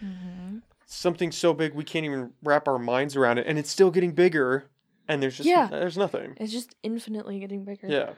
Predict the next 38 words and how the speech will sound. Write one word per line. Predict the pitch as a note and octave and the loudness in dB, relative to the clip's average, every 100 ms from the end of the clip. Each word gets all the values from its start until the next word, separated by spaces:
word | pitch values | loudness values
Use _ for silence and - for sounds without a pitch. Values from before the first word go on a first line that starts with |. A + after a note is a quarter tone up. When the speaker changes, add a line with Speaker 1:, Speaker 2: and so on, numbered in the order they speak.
| - - | -18 -12
Speaker 2:
It's | - | -6
all | A#2 C3 | -4 -4
just | C3+ C3 | -6 -8
Speaker 1:
It's | C3 | -6
Speaker 2:
empty | C4+ | -6
Speaker 1:
like, | A#3 | -2
Speaker 2:
space. | A#3+ | 4
Speaker 1:
what | D4 | 6
does | C#4 C4 | 4 0
that | B3 G#3+ | -4 -4
mean? | G3 A#3 G3+ F3 G#3+ G3+ _ _ _ _ | -4 -4 -4 -6 -8 -8 _ _ _ _
Yeah. | - A3 F#3 F3+ _ _ _ _ _ | -10 -8 -8 -14 _ _ _ _ _
Speaker 2:
I | C3+ | -20
don't | A#2+ | -16
know. | B2+ A#2 A2+ - - - _ _ _ _ _ _ _ _ _ _ | -18 -18 -20 -20 -20 -20 _ _ _ _ _ _ _ _ _ _
Speaker 1:
<sighs> | - - - _ _ _ _ - | -20 -20 -20 _ _ _ _ -20
I | G3+ | -18
know. | F#3 _ _ _ _ _ | -18 _ _ _ _ _
It | G3+ | -12
makes | F#3+ - | -12 -14
you, | G#3 | -14
like, | F3+ G3+ | -14 -18
look | - | -18
around | - A3 G#3+ | -18 -20 -20
and | G#3+ | -20
it's | - | -20
just | - - | -20 -20
like, | - _ - _ _ _ _ _ _ _ _ _ _ _ _ _ _ _ _ | -20 _ -20 _ _ _ _ _ _ _ _ _ _ _ _ _ _ _ _
this | _ - | _ -20
is | F#3 F#3+ | -18 -16
nothing. | F3 - - G3+ F#3+ _ | -16 -14 -16 -16 -20 _
Speaker 2:
Crazy. | - F3+ F3 C#3+ E3 | -6 -4 -4 -10 -12
Speaker 1:
Yeah. | A3 F2 - A3 _ _ _ _ | -12 -12 -14 -20 _ _ _ _
Speaker 2:
Here | - | -6
we | C#3 C3 | 0 2
are | B2+ | 2
just | A#2+ A#2 _ _ _ _ _ _ | 0 -10 _ _ _ _ _ _
working | C#3+ B2+ B2+ B2+ B2+ A#2+ A2+ | -16 -10 -8 -8 -8 -10 -10